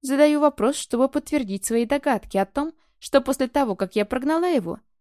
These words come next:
вечер они провели вместе. А может быть, на вечере они и вовсе не ограничились. Можно сказать, я сама лично отправила его к этой женщине.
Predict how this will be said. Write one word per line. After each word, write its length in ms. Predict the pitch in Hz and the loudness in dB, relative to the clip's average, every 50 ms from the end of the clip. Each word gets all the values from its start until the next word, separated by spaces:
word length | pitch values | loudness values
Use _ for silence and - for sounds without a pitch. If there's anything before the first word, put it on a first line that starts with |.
| _ - | _ -6
вечер 400 | 214 180 190 190 185 - 202 202 | -2 2 2 2 2 2 0 2
они 220 | 208 214 226 226 | 2 2 0 -2
провели 360 | - - 240 233 254 262 294 | -2 -2 -2 0 0 0 -2
вместе. 540 | 285 - 311 302 240 - - - - 214 233 _ _ _ _ _ _ _ _ _ _ _ _ _ _ - | -2 -2 -2 -2 -2 -2 -4 -12 -14 -16 -16 _ _ _ _ _ _ _ _ _ _ _ _ _ _ -4
А 140 | 370 339 | 0 2
может 340 | 277 226 247 285 269 269 190 | 2 4 2 2 0 -2 -4
быть, 380 | 180 202 226 269 294 - - - | -2 -2 -2 -2 -4 -6 -2 2
на 140 | 233 226 214 | 2 2 2
вечере 360 | 226 277 277 - 262 254 247 | 2 -2 -2 -2 -2 0 0
они 220 | 254 254 262 254 | 2 2 4 2
и 40 | 240 | 2
вовсе 360 | 180 185 220 254 - - 302 | 2 0 -4 -4 -4 -2 0
не 100 | 247 202 | 0 0
ограничились. 760 | 185 175 190 190 190 185 185 180 - - 190 196 214 - - _ _ _ _ _ _ _ - | 0 0 0 0 0 0 -4 -6 -8 -10 -10 -10 -12 -16 -20 _ _ _ _ _ _ _ -2
Можно 300 | 208 208 214 226 214 233 | 2 4 4 4 4 2
сказать, 400 | 226 - - 220 208 220 220 220 | -2 0 0 0 2 0 0 0
я 80 | 233 226 | 0 0
сама 300 | - 233 214 214 208 196 | 0 0 2 2 2 2
лично 400 | 190 208 233 - - - 277 277 | 0 -2 -4 -4 -4 -2 -2 -2
отправила 480 | 277 - - 190 185 185 180 180 185 | -2 -2 0 2 2 2 2 2 0
его 240 | 196 202 202 196 214 | 0 0 0 0 -2
к 100 | 208 - | -4 -4
этой 160 | 214 - 226 | -2 -2 0
женщине. 600 | 226 240 277 285 269 - - 180 175 185 220 233 | 0 0 -2 -4 -4 -6 -8 -10 -10 -10 -10 -14